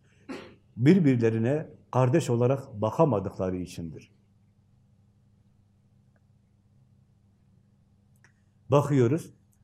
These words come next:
o da mümin, Müslüman, öteki de mümin, Müslüman, o ona kafir diyor, o ona münafık diyor.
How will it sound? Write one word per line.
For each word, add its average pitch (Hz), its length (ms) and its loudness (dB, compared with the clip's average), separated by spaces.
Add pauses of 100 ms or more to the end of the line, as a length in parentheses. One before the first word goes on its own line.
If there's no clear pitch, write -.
(160)
o 143 140 2
da 175 100 8
mümin, 156 540 0
Müslüman, 143 560 -2
öteki 170 380 2
de 165 80 6
mümin, 120 400 2
Müslüman, 127 540 -2 (280)
o 165 160 6
ona 143 200 2
kafir 131 460 0
diyor, 127 180 2
o 147 200 0
ona 147 160 2
münafık 131 500 -2
diyor. 117 240 -2